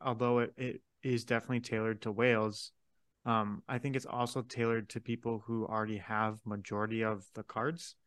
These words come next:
So if you had five out of the eight cards, you'll need to buy three more. It might be worth your while. Whereas if you need to buy all eight of them or however many it, it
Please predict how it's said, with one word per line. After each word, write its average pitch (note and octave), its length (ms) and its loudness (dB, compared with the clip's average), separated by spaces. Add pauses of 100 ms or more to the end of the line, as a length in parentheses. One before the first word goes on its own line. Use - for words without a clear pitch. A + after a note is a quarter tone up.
(440)
So B2 240 6
if A#2+ 160 2
you C#3 100 6
had B2 240 4
five B2 260 8
out A#2+ 80 6
of G#2+ 60 2
the A#2 80 4
eight A2+ 140 2
cards, A2+ 360 4
you'll A2 120 2
need A2 180 0
to G#2+ 60 -6
buy G#2 320 -2
three G#2+ 180 -4
more. A2 420 0
It A2+ 180 -4
might C3+ 220 -2
be A#2+ 120 -2
worth A2 260 -2
your G#2+ 100 -4
while. G#2 480 2 (300)
Whereas A#2+ 280 2
if A2+ 80 -8
you A2+ 60 -4
need A#2 140 4
to A2 60 -2
buy G#2 180 2
all G2+ 320 -2
eight A#2+ 160 2
of A2 180 -2
them G#2+ 300 -4
or G2+ 160 -10 (160)
however G#2+ 220 -4
many G#2 220 -6
it, G#2+ 220 -8
it - 120 -12